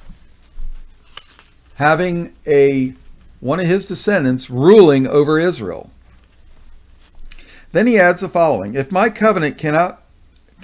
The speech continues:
uh, if my covenant be not with day and night,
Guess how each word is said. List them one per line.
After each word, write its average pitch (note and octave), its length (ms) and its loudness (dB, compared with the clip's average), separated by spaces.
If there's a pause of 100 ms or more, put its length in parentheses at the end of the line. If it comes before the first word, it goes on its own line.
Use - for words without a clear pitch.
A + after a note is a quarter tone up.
(100)
uh, C3+ 300 -6 (140)
if C#3 140 -8
my F#3+ 140 -4
covenant C#3+ 420 0
be C#3 160 -4
not C#3+ 220 -2
with B2 160 -10
day C3+ 180 0
and E3+ 100 -2
night, G#2+ 340 -4